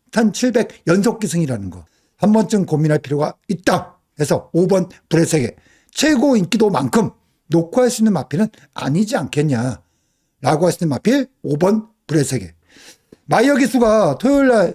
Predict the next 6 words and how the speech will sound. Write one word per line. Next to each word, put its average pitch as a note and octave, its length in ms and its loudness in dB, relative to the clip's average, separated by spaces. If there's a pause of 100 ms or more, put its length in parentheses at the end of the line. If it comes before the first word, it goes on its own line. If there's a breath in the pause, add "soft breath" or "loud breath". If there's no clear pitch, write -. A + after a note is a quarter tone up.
네 D#3+ 260 2
마리를 C#4 360 0
타요. C#3+ 360 -2 (300)
은하 C#4 320 2
칼로스 C#4 760 0
제외하면은 G#3+ 880 2